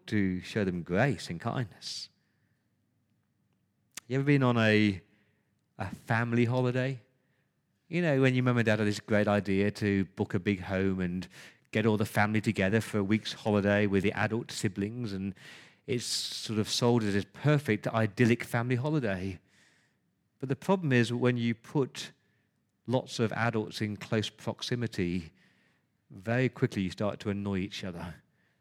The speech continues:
and spot those idiosyncrasies and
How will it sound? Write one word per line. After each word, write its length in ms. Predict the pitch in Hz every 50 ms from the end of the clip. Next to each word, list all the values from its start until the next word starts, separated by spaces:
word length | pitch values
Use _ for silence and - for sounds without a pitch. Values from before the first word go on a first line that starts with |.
| _ _ _ _ _ _ _ _ _ _
and 200 | 101 104 104 101
spot 320 | - - - - 113 - -
those 300 | 117 113 107 107 98 - - -
idiosyncrasies 1300 | 123 117 101 113 107 104 101 - - - 113 104 101 - - - 101 85 90 - 95 95 90 85 82
and 420 | 92 95 90 92 92 90 87 -